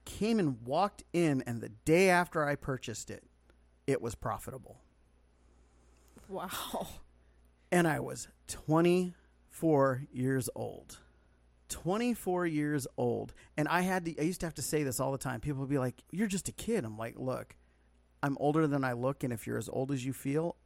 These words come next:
Speaker 1: I'll be dead in four days." I have used that line since I haven't had,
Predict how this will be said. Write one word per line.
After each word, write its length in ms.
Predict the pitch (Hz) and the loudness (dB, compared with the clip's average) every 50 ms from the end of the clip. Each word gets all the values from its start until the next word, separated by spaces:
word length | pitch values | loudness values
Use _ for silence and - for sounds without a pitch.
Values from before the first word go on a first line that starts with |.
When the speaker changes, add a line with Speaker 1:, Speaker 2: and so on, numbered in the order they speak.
| _ - | _ -10
Speaker 1:
I'll 100 | 123 127 | -10 -6
be 120 | 123 131 123 | -6 -6 -8
dead 320 | 117 110 - 131 120 110 | -6 -4 -2 -2 -2 -2
in 100 | - - | -6 -10
four 260 | - - - 117 117 | -10 -8 -8 -8 -6
days." 480 | 113 101 - 104 - - - - - - _ _ - - - _ _ _ - - _ _ - | -8 -8 -12 -12 -16 -14 -14 -14 -14 -14 _ _ -20 -20 -20 _ _ _ -20 -20 _ _ -8
I 100 | 127 135 | -6 -4
have 140 | 139 123 113 | -4 -4 -6
used 380 | 113 123 147 196 214 202 175 151 | -8 -10 -8 -6 -6 -6 -2 0
that 200 | 170 160 143 135 | 0 0 0 0
line 280 | 139 143 151 151 151 | -2 -2 -2 -2 -4
since 180 | - - - - | -4 -6 -8 -8
I 60 | 110 | -8
haven't 360 | 110 - 147 165 165 175 170 | -8 -6 -6 -6 -6 -6 -6
had, 300 | 147 120 160 156 156 - | -4 -4 -4 -4 -6 -8